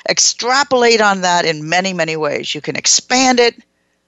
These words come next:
You can make it ornate. You can simplify, whatever, but make sure that it is there as part of your thinking.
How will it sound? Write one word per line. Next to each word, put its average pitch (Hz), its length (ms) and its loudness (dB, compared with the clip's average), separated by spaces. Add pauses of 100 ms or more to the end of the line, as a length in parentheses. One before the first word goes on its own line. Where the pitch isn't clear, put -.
(280)
You 180 100 -4
can 170 140 -6
make 160 180 -2
it 151 80 -2
ornate. 190 640 -2
You 143 80 -8
can 139 140 -12
simplify, 190 540 0
whatever, 151 460 0
but 143 400 -2
make 151 320 -4
sure 156 460 -2
that 147 260 -2
it 151 240 0
is 151 240 -2
there 151 420 2 (220)
as 156 160 -2
part 143 300 -2
of 139 80 -8
your 135 80 -6
thinking. - 420 -8